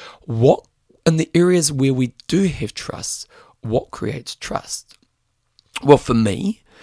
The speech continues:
when I think of the areas of my life where I can trust myself, where I just know I'm, I'm, I've got it. You know, I've got it together in this area. You know, for me, exercise is one of those areas. I've, I've got it.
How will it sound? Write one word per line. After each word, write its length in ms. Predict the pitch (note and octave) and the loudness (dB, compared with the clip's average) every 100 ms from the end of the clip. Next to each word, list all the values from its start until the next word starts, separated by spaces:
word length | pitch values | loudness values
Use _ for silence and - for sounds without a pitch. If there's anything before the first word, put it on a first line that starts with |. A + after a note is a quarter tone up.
| - - | -20 -4
when 140 | A#2 | 2
I 100 | A#2+ | 2
think 160 | - C3 | 2 -4
of 100 | A#2+ | -6
the 160 | D3 | -6
areas 240 | A2+ G#2+ G#2 | -4 -2 -2
of 60 | |
my 80 | G2 | -2
life 220 | F#2+ F#2 | -2 -4
where 160 | G2 - | -6 -8
I 80 | A#2 | -8
can 180 | - G2+ | -10 -10
trust 480 | - - C3 - G2+ | -8 -4 -4 -4 -6
myself, 840 | F#2 F#2 - - D#3 - G2+ - | -6 -6 -6 -4 -4 -6 -12 -6
where 260 | G#2+ G#2+ G#2+ - - - _ - | -2 -2 -4 -10 -20 -20 _ -4
I 100 | D3+ | -2
just 220 | D3+ D3+ | 0 0
know 300 | C3+ C3+ C3 | 4 4 4
I'm, 120 | A2+ - | 2 -2
I'm, 180 | A#2 A#2 - | -8 -6 -8
I've 120 | A#2 | -2
got 160 | D3+ A2+ | -2 -2
it. 100 | - _ _ _ _ | -10 _ _ _ _
You 120 | E3 | -2
know, 140 | F#3 B3 | -2 -2
I've 80 | |
got 140 | - F3 | 0 -2
it 100 | - | 0
together 280 | C#3+ A#2+ G2 | -4 -2 -4
in 60 | F#2+ | -8
this 140 | - | -10
area. 300 | - - A2+ _ _ _ _ _ | -12 -18 -20 _ _ _ _ _
You 60 | B2+ | -2
know, 60 | B2+ | -2
for 140 | D3+ | 0
me, 340 | D#3+ F3+ F3 - | 2 4 2 -2
exercise 360 | C3+ - A2 A2 | -2 -2 -2 -6
is 100 | A#2 | -8
one 120 | G#2 | -10
of 80 | F2+ | -8
those 200 | E2+ F2+ | -8 -8
areas. 240 | F2+ F#3+ | -8 -6
I've, 220 | G#3+ F#3+ | -8 -8
I've 240 | - F3+ D#3 | -12 -12 -2
got 160 | D3+ | -2
it. 80 | A#2 | -2